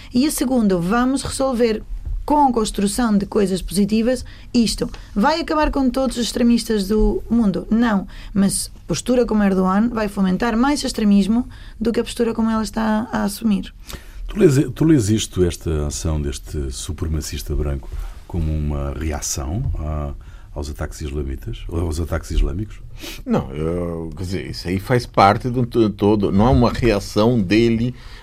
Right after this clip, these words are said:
Speaker 3: ao coisa, isso faz parte de toda uma situação internacional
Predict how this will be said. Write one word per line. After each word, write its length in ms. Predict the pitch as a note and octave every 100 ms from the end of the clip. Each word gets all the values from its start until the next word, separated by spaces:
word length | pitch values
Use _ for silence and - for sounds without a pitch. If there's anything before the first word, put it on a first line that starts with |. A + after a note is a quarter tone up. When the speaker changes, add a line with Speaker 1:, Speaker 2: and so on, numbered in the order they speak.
| -
Speaker 3:
ao 440 | A2+ B2 B2+ A#2+
coisa, 360 | G#2+ A2 E2 G2+
isso 20 | A#2
faz 160 | C3+
parte 340 | - D#3 D#3 D#3
de 80 | C3
toda 320 | D#3 E3+ D#3+
uma 220 | D#3 C#3+
situação 720 | - D3+ D#3 D3 - D3+ D#3
internacional 800 | C3+ A#2 G#2+ A2+ - A#2 F#2 F2+